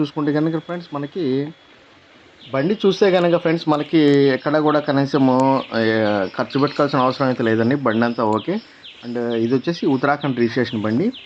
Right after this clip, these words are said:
ప్రజెంట్ అయితే కనుక మనకి ఢిల్లీ, ఢిల్లీలో ఉంది, ఢిల్లీ ఎన్సీఆర్లో ఉంది. టైర్లు గీర్లు అన్ని కండిషన్లోనే ఉన్నాయండి. ఓకే, ఫస్ట్ ఓనరే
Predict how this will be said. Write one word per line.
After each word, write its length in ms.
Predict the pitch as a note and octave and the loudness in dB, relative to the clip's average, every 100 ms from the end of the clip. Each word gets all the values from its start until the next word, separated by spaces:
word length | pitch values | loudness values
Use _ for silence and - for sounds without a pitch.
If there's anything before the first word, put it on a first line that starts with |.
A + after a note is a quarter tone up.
| - - - - | -20 -20 -20 -14
ప్రజెంట్ 340 | B2 C3 D3+ D3+ | -8 -4 -4 -2
అయితే 220 | C#3+ C#3 | -2 0
కనుక 260 | C3 C3+ | -2 -2
మనకి 300 | E3+ C#3 C3+ | -2 -2 -2
ఢిల్లీ, 500 | C3+ A#2 A#2+ B2+ B2 G#2+ | 0 2 2 2 -2 0
ఢిల్లీలో 360 | A#2 A#2+ A#2+ | 2 2 2
ఉంది, 180 | F#2 F#2+ F2 | 0 -4 -8
ఢిల్లీ 200 | G2 G#2+ | -4 -2
ఎన్సీఆర్లో 480 | G#2+ G#2+ A#2 A2 G#2 | -2 -4 -2 -2 -2
ఉంది. 280 | G2+ A#2 A3+ - - - - | -4 -4 -6 -10 -20 -20 -10
టైర్లు 260 | C3+ E3 | -6 -2
గీర్లు 220 | F3 F3 D#3+ | 2 4 4
అన్ని 160 | D#3 | 2
కండిషన్లోనే 680 | D#3+ C3 C3 - C3+ C3+ A2 | 0 0 0 -2 0 0 0
ఉన్నాయండి. 400 | G2+ G2 F#2 E2 - - - - - | -4 -10 -14 -16 -20 -20 -20 -20 -18
ఓకే, 120 | D#3+ - | -12 -8
ఫస్ట్ 240 | A#2 - | -8 -4
ఓనరే 340 | D3+ C#3+ C3+ | -2 -2 -2